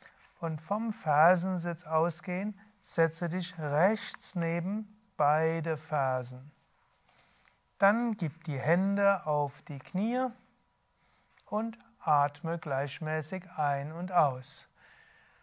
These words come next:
Diese Stellung gehört zu den Stellungen der Matsyendrasana-Reihe, des Matsyendrasana-Zyklus.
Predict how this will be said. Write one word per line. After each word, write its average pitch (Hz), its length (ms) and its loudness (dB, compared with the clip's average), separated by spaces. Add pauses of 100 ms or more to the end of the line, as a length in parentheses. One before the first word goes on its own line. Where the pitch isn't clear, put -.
(460)
Diese 208 220 0
Stellung 214 560 4
gehört 165 680 4 (240)
zu 160 600 -2
den 151 400 -4
Stellungen 156 1040 2 (580)
der 135 640 0 (1400)
Matsyendrasana-Reihe, 165 1600 0
des 165 220 -10
Matsyendrasana-Zyklus. 151 1900 0